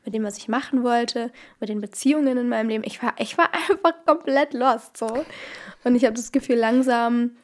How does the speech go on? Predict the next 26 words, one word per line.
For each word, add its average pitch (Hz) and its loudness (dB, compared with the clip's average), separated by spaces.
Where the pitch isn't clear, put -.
krieg 220 -10
ich 214 -10
wieder 226 -2
so 226 -4
ein 220 -2
bisschen 226 -6
Klarheit 247 -4
da 233 -2
rein, 220 -2
wer 214 -2
ich 214 -8
so 208 -8
bin 240 0
und 214 -4
wo 208 -8
ich 214 -10
so 226 -8
hin 247 -2
möchte. 269 0
Aber 220 -8
das 214 -12
letzte 226 -4
Jahr 220 -4
war 220 -4
echt - -10
so, 220 -2